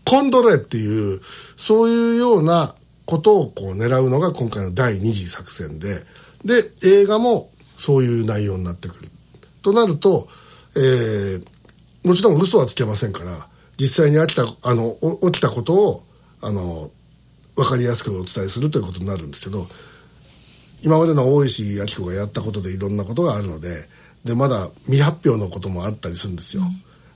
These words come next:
Speaker 2: ん。
Speaker 1: で、それを、まあ、出していくっていうのと、それとね、多分四月までの間に、いろいろ僕は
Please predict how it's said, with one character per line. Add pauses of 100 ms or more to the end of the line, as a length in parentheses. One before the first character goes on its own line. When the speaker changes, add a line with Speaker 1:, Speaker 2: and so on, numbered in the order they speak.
(100)
Speaker 2:
ん。
Speaker 1:
で、
そ
れ
を、 (480)
ま
あ、
出
し
て
い
く
っ
て
い
う
の
と、 (420)
そ
れ
と
ね、 (640)
多
分
四
月
ま
で
の
間
に、 (540)
い
ろ
い
ろ
僕
は